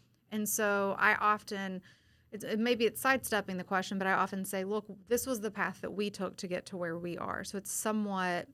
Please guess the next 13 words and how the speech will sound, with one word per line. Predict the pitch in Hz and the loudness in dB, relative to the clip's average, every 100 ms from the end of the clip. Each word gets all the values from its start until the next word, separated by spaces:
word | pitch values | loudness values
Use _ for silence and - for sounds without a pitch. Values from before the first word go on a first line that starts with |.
| - | -20
hypocritical, | - - - 311 285 - 165 | -20 -20 0 2 4 0 -2
I | 170 | -4
guess, | - 180 196 - - _ _ _ _ | -4 -4 -6 -10 -14 _ _ _ _
to | 220 | -4
expect | 208 - - 202 202 | -4 0 2 2 0
them | 185 | -6
to | 185 196 | -4 -4
not | 180 175 175 156 - _ _ _ - | -2 0 0 -2 -8 _ _ _ 0
also, | 208 202 196 185 175 - _ _ _ _ _ - | 0 2 0 0 -2 -8 _ _ _ _ _ -6
along | 196 208 196 | -2 -2 -2
their | 185 | -2
development | 175 180 180 175 175 | 0 0 0 -4 -4
path, | 170 160 165 | -2 -2 -4